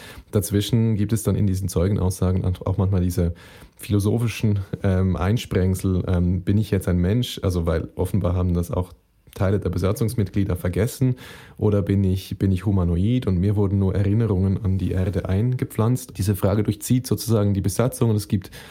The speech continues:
Konflikte zwischen beiden, weil die einen auch, vor allem die menschlichen, sind in einer Melancholie gefangen, weil sie sich eben an die Erde noch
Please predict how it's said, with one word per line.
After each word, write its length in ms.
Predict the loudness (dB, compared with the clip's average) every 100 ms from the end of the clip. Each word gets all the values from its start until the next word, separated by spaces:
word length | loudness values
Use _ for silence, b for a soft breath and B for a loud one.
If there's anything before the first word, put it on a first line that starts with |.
| B -2
Konflikte 580 | 0 2 0 0 -2
zwischen 380 | 0 -2 0 0
beiden, 420 | 2 0 2 2
weil 140 | 2 2
die 120 | 2
einen 220 | 2 2
auch, 300 | 2 0 -2 -12 B B B B B B B
vor 180 | -2 0
allem 140 | 2
die 80 | 2
menschlichen, 720 | 2 2 2 -2 0 0 0 -4
sind 240 | -6 0 0
in 100 | 2
einer 380 | 0 0 0 -4 -4
Melancholie 560 | 0 2 2 2 2 2
gefangen, 640 | 0 0 0 2 0 -2 -2
weil 220 | 0 0
sie 100 | 0
sich 260 | -2 -2 0
eben 200 | 0 2
an 120 | 2
die 100 | 2
Erde 280 | 0 0 0
noch 360 | 0 -4 -14